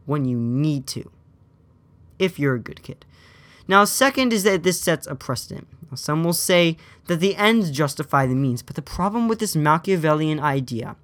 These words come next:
is that in our democracy, actions driven by this philosophy set a dangerous precedent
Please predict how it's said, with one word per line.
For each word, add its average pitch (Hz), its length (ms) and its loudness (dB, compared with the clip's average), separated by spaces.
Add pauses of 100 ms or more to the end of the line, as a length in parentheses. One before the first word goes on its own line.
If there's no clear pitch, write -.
is 135 140 -6
that 135 220 -4
in 143 120 -4
our 139 160 0
democracy, 165 640 0 (420)
actions 190 440 4
driven 190 320 2
by 196 160 4
this 175 220 0
philosophy 160 800 0
set 143 280 -4
a 147 40 -4
dangerous 185 540 -2
precedent 147 600 -2